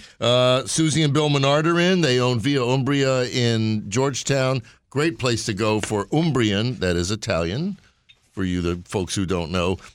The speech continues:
Great gift ideas. They have a great restaurant there. We're gonna hear all about basically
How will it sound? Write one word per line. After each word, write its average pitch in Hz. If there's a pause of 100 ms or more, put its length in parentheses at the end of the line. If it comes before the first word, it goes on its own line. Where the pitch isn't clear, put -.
(120)
Great 117
gift 139
ideas. 131
They 101
have 92
a 92
great 101
restaurant 120
there. 117
We're 110
gonna 98
hear 101
all 120
about 110 (500)
basically 98